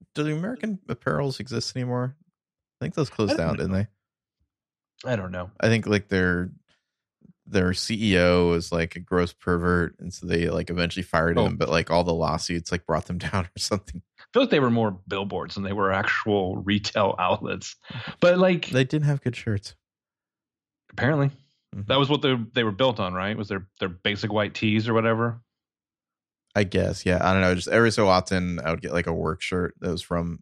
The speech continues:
Speaker 1: like, you know, like, their, you know, built base model T-shirt was used for it, and they're
Speaker 2: Mm.
Speaker 1: good shirts. I mean, they're pretty high quality.
Speaker 2: Okay, cool.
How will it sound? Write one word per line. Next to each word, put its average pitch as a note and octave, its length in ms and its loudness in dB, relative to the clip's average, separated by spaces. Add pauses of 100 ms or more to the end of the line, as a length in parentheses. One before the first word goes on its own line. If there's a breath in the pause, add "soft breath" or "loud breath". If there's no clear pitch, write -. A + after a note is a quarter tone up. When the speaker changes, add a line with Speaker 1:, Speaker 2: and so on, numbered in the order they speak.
Speaker 1:
like, E2 180 -4 (800)
you F2 80 0
know, D#2+ 180 -2
like, E2+ 200 -4
their, E2+ 440 2 (560)
you F2+ 100 -4
know, D#2+ 200 -2 (240)
built E2 260 -4
base F2 300 0
model E2 320 -2
T-shirt E2+ 440 -4
was E2 160 -6
used D#2+ 300 -4
for F#2+ 240 0
it, G2+ 160 -2 (300)
and G#2 320 2
they're G2+ 80 6
Speaker 2:
Mm. G2+ 60 0
Speaker 1:
good G2+ 120 2
shirts. E2 380 -4
I D#2+ 40 -4
mean, E2 120 -6
they're D#2+ 240 -6
pretty - 200 -8
high D#2 140 -4
quality. C2 420 -6 (720)
Speaker 2:
Okay, B2+ 340 0 (120)
cool. B2 220 0